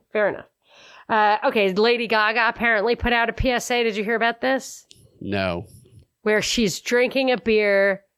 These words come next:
Speaker 1: in front of a pickup truck wearing camo. And she's basically, she doesn't say this, but, like, my impression of it is, "Real men vote for Biden."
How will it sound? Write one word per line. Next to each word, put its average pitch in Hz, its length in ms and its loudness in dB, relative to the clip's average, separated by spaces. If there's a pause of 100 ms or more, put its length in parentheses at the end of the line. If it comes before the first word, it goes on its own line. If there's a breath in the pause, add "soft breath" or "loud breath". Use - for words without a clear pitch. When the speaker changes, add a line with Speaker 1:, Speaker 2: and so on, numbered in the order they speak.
(380)
Speaker 1:
in 208 120 0
front 214 280 -2
of 202 80 -4
a 196 60 -14
pickup 202 340 -2
truck 175 300 -2
wearing 175 640 0
camo. 151 800 -4 (1400)
And 196 260 0
she's 170 340 -2
basically, 226 640 0
she - 100 -2
doesn't 196 240 0
say 202 240 0
this, 160 260 -2
but, 170 180 -2
like, 165 160 -2
my 170 140 -2
impression 190 460 -2
of 208 160 -2
it 240 240 0
is, 175 540 2 (1040 loud breath)
"Real 196 420 2
men 165 320 -2
vote 143 240 -2
for - 160 -12
Biden." 143 420 -6